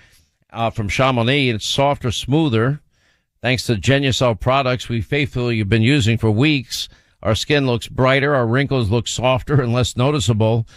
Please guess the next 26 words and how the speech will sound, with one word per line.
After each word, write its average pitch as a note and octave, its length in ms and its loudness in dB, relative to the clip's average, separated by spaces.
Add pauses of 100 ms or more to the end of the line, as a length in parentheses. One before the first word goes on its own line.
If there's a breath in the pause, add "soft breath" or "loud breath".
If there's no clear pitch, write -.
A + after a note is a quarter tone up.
(240 soft breath)
Bags A#2+ 380 0
and G#2 100 -2
puffiness B2+ 540 2
are A2 80 0
gone A#2+ 460 2 (380 soft breath)
and A2+ 320 0
are A2+ 140 0
less B2 260 0
visible. C3+ 720 0 (440)
Thanks C3 240 0
to - 100 -4
all B2 260 2
things B2 300 -2
Chamonix B2+ 540 0
and A#2+ 120 -2
Genucel." A#2+ 800 0 (580)
And, A#2 400 -2
uh, B2 240 0
you've B2 280 -6
been C#3 160 -4
using B2 300 -2
it A#2 200 -4
for A#2+ 140 2
how B2 120 4
many C3 200 2
years? C3+ 440 0